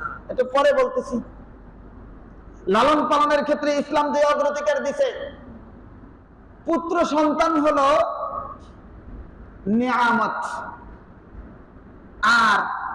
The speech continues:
কন্যা সন্তান হলো রহমত। পার্থক্য বুঝছেন তো? পুত্র সন্তান হলো নিয়ামত, তার মানে সুম্মা লাতুসআলুন্না ইয়াওমাইযিন আনিন নাঈম, কিয়ামতের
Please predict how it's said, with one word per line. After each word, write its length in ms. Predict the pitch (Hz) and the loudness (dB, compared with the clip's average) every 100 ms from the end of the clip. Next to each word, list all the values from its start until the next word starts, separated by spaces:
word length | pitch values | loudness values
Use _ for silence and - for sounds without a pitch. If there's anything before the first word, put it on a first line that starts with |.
| - | -2
কন্যা 400 | 277 294 311 302 | 2 4 4 2
সন্তান 520 | - 302 285 294 269 | 2 2 2 2 2
হলো 220 | 226 226 208 | 2 4 4
রহমত। 640 | 196 - 202 175 - - - - - - - - - - - - - - - - - - - - - | 4 4 0 -2 -4 -12 -14 -18 -20 -20 -20 -20 -20 -20 -20 -20 -20 -20 -20 -20 -20 -20 -20 -14 -4
পার্থক্য 400 | 196 - 240 254 | -2 0 0 2
বুঝছেন 320 | 254 254 262 | 0 0 2
তো? 240 | 277 254 - - - - - - - - - - | 4 4 2 -4 -8 -8 -10 -12 -18 -20 -14 -2
পুত্র 380 | 302 320 320 302 | 0 2 0 2
সন্তান 460 | 294 285 294 294 | 2 2 2 2
হলো 300 | 294 302 277 | 4 4 4
নিয়ামত, 580 | 277 269 269 262 247 240 | 4 4 4 2 0 0
তার 200 | 254 262 | 2 2
মানে 420 | 277 277 302 330 - - - - - - - - | 2 2 0 -2 -6 -12 -18 -20 -20 -20 -20 -4
সুম্মা 320 | 254 311 320 302 | 0 2 2 2
লাতুসআলুন্না 920 | 285 269 349 - - 285 320 320 311 | 2 2 0 0 2 2 2 0 2
ইয়াওমাইযিন 640 | 294 302 294 302 277 285 269 | 4 6 6 4 4 2 2
আনিন 340 | 262 302 320 277 | 2 2 0 2
নাঈম, 340 | 269 302 320 269 240 - | 2 4 2 0 -2 2
কিয়ামতের 560 | 302 311 311 302 302 | 4 6 4 4 2